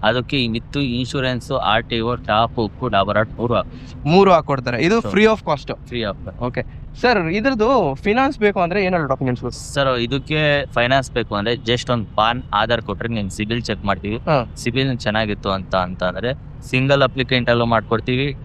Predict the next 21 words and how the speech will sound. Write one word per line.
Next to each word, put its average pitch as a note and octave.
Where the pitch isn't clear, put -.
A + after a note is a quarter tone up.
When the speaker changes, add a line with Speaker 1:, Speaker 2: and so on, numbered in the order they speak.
Speaker 1:
ಕೋ C3+
ಅಪ್ಲಿಕೇಟ್ A#2
ಮಾಡ್ಕೊಂಡು B2
ಡೌ-, A2
ಎಲ್ಲ A2
ಥರದ್ದು A2
ಮಾಡ್ಕೊಡ್ತೀವಿ. -
ಆ G#2
ಥರ G2+
ಆಪ್ಷನ್ G2+
ಇದೆ. -
Speaker 2:
ಒಂದು F3+
ವಾರದಲ್ಲಿ F#3
ಗಾಡಿ D#3+
ಕೊಡ್ತೀರಾ? B2+
Speaker 1:
ಹೌದು, A2
ಖಂಡಿತ. A2+
Speaker 2:
ಅಂದ್ರೆ B3
ಅರ್ಥ G3
ಏನು B3
ಅಂತಂದ್ರೆ A#3+